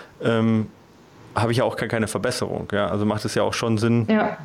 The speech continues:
Speaker 1: das so zu timen, dass ich beides ausnutze, sowohl die
Speaker 2: Genau,
Speaker 1: Belastung,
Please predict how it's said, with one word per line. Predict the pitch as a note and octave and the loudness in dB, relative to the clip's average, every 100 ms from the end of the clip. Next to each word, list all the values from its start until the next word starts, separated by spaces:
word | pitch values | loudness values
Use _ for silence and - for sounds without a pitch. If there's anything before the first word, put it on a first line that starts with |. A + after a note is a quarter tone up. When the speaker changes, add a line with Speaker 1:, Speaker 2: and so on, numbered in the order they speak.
| - | -4
Speaker 1:
das | A2 G#2+ | -2 0
so | B2 | 0
zu | A#2 B2 | 0 0
timen, | A2+ A#2+ A#2+ | 0 2 4
dass | A#2 G#2+ | 2 0
ich | G2 | -8
beides | - A2 A#2+ A#2 - | -4 0 2 2 -2
ausnutze, | - G#2 - G2+ - - | -2 -2 -2 -4 -2 -4
sowohl | G2 G2+ A2+ | -2 0 2
die | A2+ | 2
Speaker 2:
Genau, | G#2+ B2 | 2 4
Speaker 1:
Belastung, | D#3+ E3+ D#3 D#3+ | 4 4 4 2